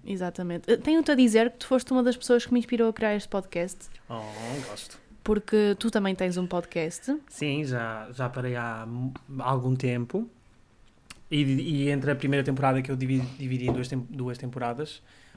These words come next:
Speaker 2: houve uma pausa grande e depois, tipo, eu não era muito consistente e depois acabei por terminar. Então, pronto, tá,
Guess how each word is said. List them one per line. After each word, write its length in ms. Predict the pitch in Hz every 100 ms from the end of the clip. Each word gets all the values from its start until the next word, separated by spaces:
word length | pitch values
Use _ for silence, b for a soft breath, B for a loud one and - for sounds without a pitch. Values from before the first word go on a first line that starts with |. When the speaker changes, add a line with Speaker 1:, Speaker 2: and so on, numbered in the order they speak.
| b
Speaker 2:
houve 160 | 131 131
uma 140 | 135
pausa 300 | 135 131 135
grande 400 | 131 139 160 139
e 40 | 131
depois, 340 | 135 135 131
tipo, 380 | - 127 131 123
eu 80 | 123
não 120 | 131
era 120 | 131
muito 180 | 127 127
consistente 560 | 131 127 - 131 131 131
e 40 |
depois 180 | 127 123
acabei 260 | 131 127
por 380 | 123 131 127 127
terminar. 580 | 127 123 123 120 117 131 - _ b b b b b b b
Então, 240 | 127 113
pronto, 200 | 107 98
tá, 280 | 120 110 104